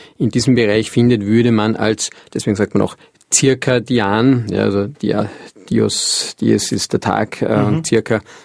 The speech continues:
Speaker 1: also ungefähr ein Tag oder eine ungefähr eine Woche oder ungefähr ein Jahresrhythmus. Es ist nicht ein, eine exakte, äh, Zeitperiode, wie wir uns das vielleicht manchmal wünschen würden.
Speaker 2: Also nicht auf die Sekunde genau.
Speaker 1: Genau.
Speaker 2: Okay. Mhm.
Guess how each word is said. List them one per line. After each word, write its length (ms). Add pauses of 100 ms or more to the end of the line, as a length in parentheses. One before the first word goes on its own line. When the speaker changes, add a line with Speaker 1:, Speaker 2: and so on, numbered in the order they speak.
Speaker 1:
also 160
ungefähr 460
ein 180
Tag 320
oder 140
eine 120
ungefähr 420
eine 200
Woche 260
oder 140
ungefähr 400
ein 160
Jahresrhythmus. 720 (320)
Es 120
ist 120
nicht 180
ein, 280 (400)
eine 200
exakte, 640 (180)
äh, 220
Zeitperiode, 800
wie 120
wir 100
uns 120
das 120
vielleicht 240
manchmal 300
wünschen 340
würden. 240
Speaker 2:
Also 180
nicht 240
auf 100
die 100
Sekunde 480
genau. 400
Speaker 1:
Genau. 280 (180)
Speaker 2:
Okay. 440 (580)
Mhm. 340